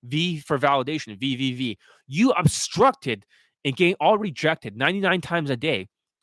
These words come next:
going and giving validation. You're a fucking loser 'cause you worship and you dismiss.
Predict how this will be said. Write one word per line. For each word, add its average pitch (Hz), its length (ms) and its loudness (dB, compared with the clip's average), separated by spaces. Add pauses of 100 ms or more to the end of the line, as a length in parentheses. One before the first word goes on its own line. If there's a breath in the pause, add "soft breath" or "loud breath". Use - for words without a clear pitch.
(360)
going 151 460 -2 (680 soft breath)
and 127 120 -2
giving 139 260 2
validation. 123 600 0
You're 120 140 -2
a 120 60 -2
fucking 165 380 -4
loser 127 420 -4 (260)
'cause 120 140 -10
you 127 120 -2
worship 139 640 -2
and 120 120 -8
you 127 80 -6
dismiss. - 840 -4